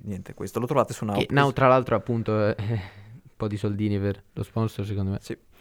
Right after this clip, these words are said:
Speaker 1: E nulla, è, mm, un ottimo film, diciamo
Speaker 2: Tipo
Speaker 1: che
Speaker 2: dieci euro, cioè.
Speaker 1: Sì. Eh, Spielberg è un mostro, secondo me. Poi sì, ehm, ha fa-, vabbè, lo conoscete tutti, Spielberg, Jurassic Park, eccetera. Insomma,
Speaker 2: Sì, no,
Speaker 1: il Salazzo
Speaker 2: cioè,
Speaker 1: da Train, eccetera, eccetera.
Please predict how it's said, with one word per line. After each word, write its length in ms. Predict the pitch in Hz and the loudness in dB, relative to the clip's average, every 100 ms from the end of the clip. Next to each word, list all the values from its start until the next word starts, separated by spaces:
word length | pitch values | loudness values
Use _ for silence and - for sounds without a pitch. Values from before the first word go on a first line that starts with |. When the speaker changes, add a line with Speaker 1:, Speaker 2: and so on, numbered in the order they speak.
| - - - | -20 -20 -2
Speaker 1:
E 440 | 185 175 147 139 156 | 4 6 6 4 4
nulla, 380 | 180 127 120 | 6 8 8
è, 320 | 117 120 120 120 | 8 8 6 6
mm, 480 | 117 120 120 120 123 | 2 -2 -2 -4 -2
un 80 | |
ottimo 280 | 131 131 131 | -2 -2 -4
film, 280 | 123 127 113 | -2 0 0
diciamo 220 | 107 123 | 0 2
Speaker 2:
Tipo 160 | 113 123 | 6 6
Speaker 1:
che 60 | - | 6
Speaker 2:
dieci 60 | |
euro, 320 | 120 95 92 95 | 4 4 -2 -8
cioè. 120 | 95 - | -12 -12
Speaker 1:
Sì. 200 | - - _ _ - - - - - | -10 -10 _ _ -20 -20 -20 -20 -4
Eh, 480 | 120 120 117 117 113 | 2 4 4 2 0
Spielberg 460 | - 131 113 104 | -2 -4 -2 0
è 240 | 101 98 98 | 0 0 0
un 140 | 107 | -4
mostro, 400 | 101 117 - 104 131 | -6 -8 -14 -16 -16
secondo 260 | - 104 | -14 -12
me. 240 | 101 98 101 | -10 -10 -10
Poi 420 | - 120 117 110 104 - | 0 2 4 2 -6 -14
sì, 300 | - 110 104 | -14 -8 -6
ehm, 360 | 101 101 101 95 | -4 -6 -8 -10
ha 80 | |
fa-, 500 | - 123 113 107 107 95 | -4 2 4 4 2 0
vabbè, 200 | 104 104 | -2 -2
lo 60 | |
conoscete 320 | 104 107 104 | -2 -4 -4
tutti, 220 | 101 101 101 | -6 -6 -6
Spielberg, 340 | 107 98 98 | -8 -6 -6
Jurassic 360 | 113 104 - - | -6 -8 -8 -6
Park, 380 | 104 104 101 - | -4 -4 -6 -10
eccetera. 560 | 107 - - - 117 - | -12 -12 -18 -16 -16 -16
Insomma, 240 | - 113 | -18 -8
Speaker 2:
Sì, 160 | 113 135 | 0 4
no, 200 | 110 80 | 4 2
Speaker 1:
il 80 | 104 | -4
Salazzo 400 | - 104 - 110 | 0 0 0 -2
Speaker 2:
cioè, 20 | |
Speaker 1:
da 60 | 104 | -2
Train, 340 | 110 107 107 | 0 0 -2
eccetera, 280 | 98 - 101 | -4 -6 -6
eccetera. 300 | 117 120 | -4 -6